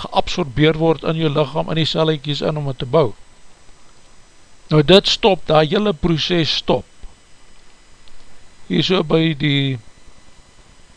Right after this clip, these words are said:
sesde, sewende, agste dag daar rond, stop daar die hele proces, helemaal, soos totaal en al. En wat dan gebeur, is dan skakel jou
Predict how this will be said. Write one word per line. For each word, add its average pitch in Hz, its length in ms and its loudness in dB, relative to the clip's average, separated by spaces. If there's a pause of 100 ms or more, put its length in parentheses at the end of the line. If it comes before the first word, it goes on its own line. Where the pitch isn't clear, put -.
(300)
sesde, 175 540 2
sewende, 160 600 0 (120)
agste 160 440 -2
dag 135 260 -2
daar 135 280 0
rond, 120 560 -12
stop - 380 0 (100)
daar 156 220 4
die 156 120 0
hele 160 200 0
proces, 135 680 -4 (240)
helemaal, 165 420 2
soos 127 260 -10
totaal 170 480 2
en 160 120 -2
al. - 240 -6 (2000)
En 147 160 0
wat 160 160 4
dan 185 240 6
gebeur, 123 420 -4 (1600)
is 143 160 0
dan 190 240 4
skakel 196 640 4
jou 160 360 0